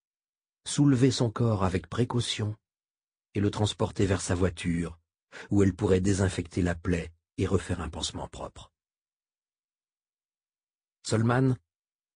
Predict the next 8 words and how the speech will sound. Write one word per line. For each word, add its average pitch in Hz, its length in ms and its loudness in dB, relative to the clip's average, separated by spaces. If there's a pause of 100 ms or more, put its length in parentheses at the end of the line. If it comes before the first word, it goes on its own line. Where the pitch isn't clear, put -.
(140)
la 104 160 0
porta 110 400 0
seule 92 400 0
sur 95 200 -2
une 90 120 0
cinquantaine 95 540 0
de 87 120 0
mètres, 82 380 -6